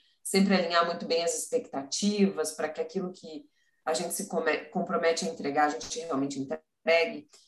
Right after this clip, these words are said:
É, e, e no começo a gente tinha um, uma neura muito grande com isso, Lucas, e depois a gente passou a entender que muitas vezes a gente precisa respeitar o tempo das pessoas também.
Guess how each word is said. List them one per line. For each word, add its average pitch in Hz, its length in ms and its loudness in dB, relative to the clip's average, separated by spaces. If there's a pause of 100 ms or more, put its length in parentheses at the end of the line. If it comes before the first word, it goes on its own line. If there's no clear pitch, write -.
(160)
É, 147 300 -2
e, 151 580 -4
e - 20 -4
no 160 100 -6
começo 196 320 2
a 208 40 4
gente 196 360 6
tinha 196 340 6
um, 175 360 -4
uma 165 140 2
neura 180 220 0
muito 202 240 2
grande 190 520 4
com - 180 -8
isso, 185 380 -2
Lucas, 143 320 -8
e - 260 -12 (680)
depois 196 320 6
a 208 60 6
gente 196 320 6
passou 190 340 6
a 185 40 6
entender 190 640 2 (340)
que - 100 -2
muitas 196 440 6
vezes 185 400 4
a 190 60 6
gente 196 180 2
precisa - 240 0
respeitar 190 500 6
o - 100 2
tempo - 300 -2
das 156 160 0
pessoas - 500 -6
também. - 300 -12